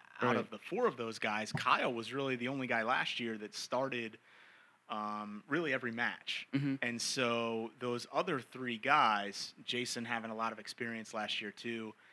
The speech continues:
Speaker 2: in the back row, have contributed just tremendously. Um, but then we got a really strong junior class,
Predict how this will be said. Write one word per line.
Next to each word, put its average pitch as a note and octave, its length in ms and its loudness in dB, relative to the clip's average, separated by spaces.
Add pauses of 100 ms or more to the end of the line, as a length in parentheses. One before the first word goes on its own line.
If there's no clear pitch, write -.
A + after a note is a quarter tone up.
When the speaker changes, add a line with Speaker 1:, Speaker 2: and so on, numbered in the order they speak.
(120)
Speaker 2:
in A#2 100 -8
the A2+ 60 -6
back A2+ 320 -2
row, G#2+ 340 -4 (340)
have A#2+ 260 2
contributed B2 640 -2
just A2 220 -6
tremendously. G#2 840 -10 (340)
Um, B2+ 220 4
but C3+ 80 2
then F#3+ 140 6
we G3 80 6
got E3+ 140 10
a D3 40 4
really C#3+ 260 4
strong C3 520 2
junior B2+ 360 -2
class, A#2 680 0